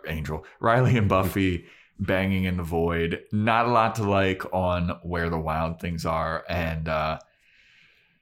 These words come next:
Speaker 1: yeah, so that's definitely one that I felt like we both would have. And it's
Speaker 2: Mm-hmm.
Speaker 1: also, according to our poll, the listeners'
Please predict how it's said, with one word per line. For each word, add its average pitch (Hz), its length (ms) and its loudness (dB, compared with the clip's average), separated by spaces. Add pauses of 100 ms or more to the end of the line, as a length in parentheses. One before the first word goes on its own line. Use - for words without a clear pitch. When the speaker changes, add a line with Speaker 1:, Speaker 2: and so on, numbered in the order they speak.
(260)
Speaker 1:
yeah, 95 640 4
so 95 320 0
that's 113 340 2
definitely 101 460 2
one 87 420 0
that 80 160 0
I 82 140 0
felt 85 320 -2
like 82 260 -2
we 85 100 -2
both 92 340 0
would 101 140 0
have. 82 360 -2
And 92 120 0
it's 90 100 -2
Speaker 2:
Mm-hmm. 80 100 2
Speaker 1:
also, 95 800 0
according 98 360 0
to 95 160 0
our 87 140 -2
poll, 85 680 -2
the 87 340 -4
listeners' 80 800 -6